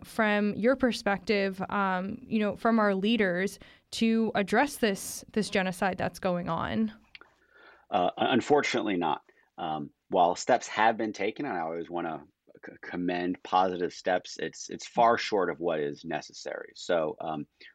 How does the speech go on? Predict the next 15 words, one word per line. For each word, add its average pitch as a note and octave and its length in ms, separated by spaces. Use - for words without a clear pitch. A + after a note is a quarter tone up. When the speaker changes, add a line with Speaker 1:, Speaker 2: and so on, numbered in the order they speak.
Speaker 2:
we, G2+ 240
we A2 160
helped G#2+ 240
advocate F#2 500
and F2+ 80
work F2+ 180
with - 120
members E2 240
of D2 100
Congress G2+ 520
and D2+ 140
the C#2+ 60
current D#2 320
administration D#2 840
to - 100